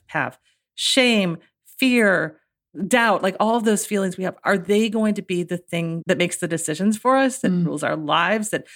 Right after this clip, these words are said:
Speaker 1: tells us what we can and cannot do?" The, my answer to that is absolutely no. So harnessing your its is saying, "I see you, you're part of me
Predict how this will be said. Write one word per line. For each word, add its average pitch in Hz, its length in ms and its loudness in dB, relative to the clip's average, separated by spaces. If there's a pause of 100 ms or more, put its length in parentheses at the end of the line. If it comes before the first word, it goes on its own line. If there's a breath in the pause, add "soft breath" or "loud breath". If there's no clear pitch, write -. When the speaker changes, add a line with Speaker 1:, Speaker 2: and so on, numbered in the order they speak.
(200 soft breath)
Speaker 1:
tells 190 260 0
us 185 120 -4
what 170 160 -4
we 180 100 -4
can 170 240 -4
and 160 100 -8
cannot 160 360 -6
do?" 220 180 -2
The, 165 220 -2
my 214 220 4
answer 208 340 -2
to 180 140 -10
that 170 160 -4
is 170 160 -8
absolutely 165 460 -6
no. 147 240 -6 (240 loud breath)
So - 260 0 (220 loud breath)
harnessing 269 600 0
your 165 120 -4
its 143 500 -6
is 180 220 0
saying, 165 400 -2 (420)
"I 185 120 4
see 226 340 2
you, 277 340 2 (240)
you're 180 140 2
part 202 280 0
of 214 140 -4
me 226 360 -2